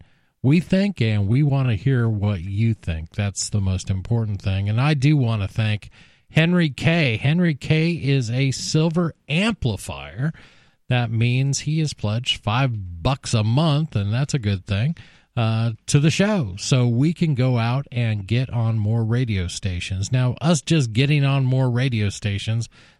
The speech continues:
that doesn't put money in our pocket. What it does do is allows the ideas that we're talking about and the conversations we have with people like you to get in more people's ears, and that's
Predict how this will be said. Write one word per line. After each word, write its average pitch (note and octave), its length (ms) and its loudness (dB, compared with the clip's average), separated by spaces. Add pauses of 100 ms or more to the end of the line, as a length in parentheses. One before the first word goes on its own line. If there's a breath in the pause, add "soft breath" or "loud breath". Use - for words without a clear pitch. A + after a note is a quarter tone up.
that F3 220 2
doesn't C#3 460 0
put C3 220 0
money B2 380 2
in G#2 120 0
our F#2+ 160 -2
pocket. D3 440 0
What G#2 240 -2
it G2 140 -10
does C#3 380 2
do G2 340 0 (360 loud breath)
is A2 200 0
allows A#2+ 640 0
the A2+ 180 0
ideas A2 800 0
that G2 380 0
we're G#2 280 0
talking C#3 380 0
about G2 220 0
and B2 80 -2
the A#2+ 60 -2
conversations C3 760 0
we A#2+ 140 0
have A#2+ 300 0
with A2+ 140 0
people C3 480 0 (360 loud breath)
like A#2+ 420 -2
you F#2+ 320 -2 (400 soft breath)
to - 140 0
get A2 320 0
in A#2 240 2
more A#2 260 2
people's A#2+ 500 0
ears, C3 460 0
and F#2+ 460 -2
that's A2 520 -4